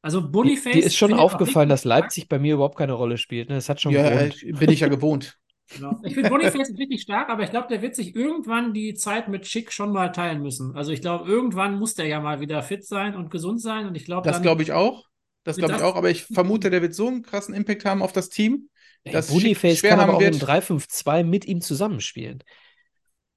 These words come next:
Speaker 3: Boah, nee,
Speaker 1: Boah,
Speaker 3: das
Speaker 1: das
Speaker 3: sehe
Speaker 1: sind
Speaker 3: ich gar
Speaker 1: zwei
Speaker 3: nicht.
Speaker 1: Abschlussstürmer, die sind, die stehen im Sechzehner und köpfen die Flanken von links und rechts rein. Und
Speaker 3: Das
Speaker 1: nehmen
Speaker 3: sehe ich gar nicht.
Speaker 1: Die Steckpässe.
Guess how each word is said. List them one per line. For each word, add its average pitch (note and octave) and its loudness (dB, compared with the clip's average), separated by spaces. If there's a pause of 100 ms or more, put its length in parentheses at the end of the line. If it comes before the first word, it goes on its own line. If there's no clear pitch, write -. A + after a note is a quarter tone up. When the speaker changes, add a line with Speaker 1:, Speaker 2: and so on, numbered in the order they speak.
Speaker 3:
Boah, - -10
nee, C3 -8
Speaker 1:
Boah, C3 -8
Speaker 3:
das - -8
Speaker 1:
das B2 -8
Speaker 3:
sehe C#3+ -2
Speaker 1:
sind C3+ -4
Speaker 3:
ich - -8
gar C#3 0
Speaker 1:
zwei - 2
Speaker 3:
nicht. C#3 0
Speaker 1:
Abschlussstürmer, D#3 -6
die C#3 -6
sind, C#3+ -8
die D3+ -4
stehen F3 -4
im E3 -4
Sechzehner E3+ -2
und C#3+ -4
köpfen E3 -6
die D3 -4
Flanken D#3+ -6
von C#3 -4
links C#3+ -6
und C#3 -6
rechts C3+ -6
rein. C#3+ -6
Und C3+ -8
Speaker 3:
Das D3 0
Speaker 1:
nehmen D3+ 0
Speaker 3:
sehe D3 4
ich C#3+ -2
gar D3 2
nicht. C#3 -6 (300)
Speaker 1:
Die D#3 -4
Steckpässe. C3 -6